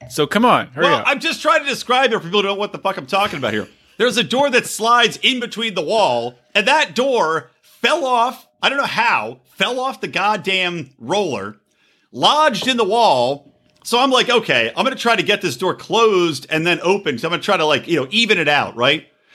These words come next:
Speaker 2: So I yank the thing, it evens out, and now it's just jam closed forever. Can't move it. I used a crowbar on it.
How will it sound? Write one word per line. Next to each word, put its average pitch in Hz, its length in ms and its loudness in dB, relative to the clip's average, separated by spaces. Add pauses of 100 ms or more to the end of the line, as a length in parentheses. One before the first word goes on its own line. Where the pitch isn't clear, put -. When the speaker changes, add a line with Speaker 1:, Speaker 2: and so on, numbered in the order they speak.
(100)
Speaker 2:
So 240 200 -2
I 220 60 2
yank 208 360 -2
the 208 80 -10
thing, 127 480 -2 (220)
it 202 140 -2
evens 233 380 -4
out, 214 360 2
and 220 120 0
now 247 200 2
it's 220 100 -2
just 214 220 -8 (160)
jam 185 440 -2
closed 151 580 -2 (180)
forever. 147 400 -2 (600)
Can't 294 240 -2
move 247 180 0
it. 247 120 -2
I 196 80 0
used 254 180 -2
a 233 40 -2
crowbar 247 420 0
on 240 140 0
it. 240 100 -2